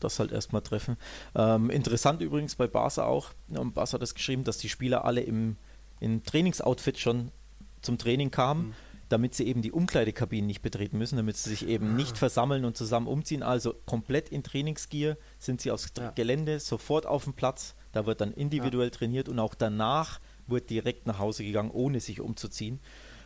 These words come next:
Speaker 2: Ja.
Speaker 1: Oder zum, vielleicht ziehen sie sich irgendwo im Auto um, aber eben nicht zusammen im, in der Umkleide. Also das ist strictly verboten.
Speaker 2: Ja.
Speaker 1: Scheinbar eben eine La Liga-Direktive, ähm, bezüglich Sicherheitsmaßnahmen. Also das hat Barca,
Speaker 2: Mhm.
Speaker 1: ähm, verlautbart, aber auch da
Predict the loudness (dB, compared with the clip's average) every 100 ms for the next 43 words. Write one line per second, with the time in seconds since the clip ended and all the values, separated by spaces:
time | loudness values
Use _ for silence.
0 | 0 2 2 0 0 2 0 0 -2 -2
1 | 0 0 2 2 4 4 4 2 0 0
2 | 0 2 2 0 0 -2 -4 -12 -8 -2
3 | 0 0 -2 -4 -4 -6 -8 -16 -20 -8
4 | -4 0 0 2 2 2 0 -2 -4 -4
5 | -4 -6 -8 -6 -6 -6 -6 -6 -4 -4
6 | -4 -4 -6 -8 -14 -18 -14 -4 0 2
7 | 2 0 -2 -2 -2 -2 0 0 0 0
8 | 0 -2 -2 -2 -4 -6 -8 -4 -4 -4
9 | -4 -6 -6 -8 -6 -6 -8 -8 -8 -8
10 | -6 -4 -4 -4 -6 -6 -6 -6 -6 -8
11 | -10 -10 -10 -12 -4 -2 0 -2 -4 -6
12 | -18 -20 -20 -18 -6 -4 -2 -4 -6 -6
13 | -4 -2 -2 -2 -2 -2 -2 -6 -4 -4
14 | -4 -4 -4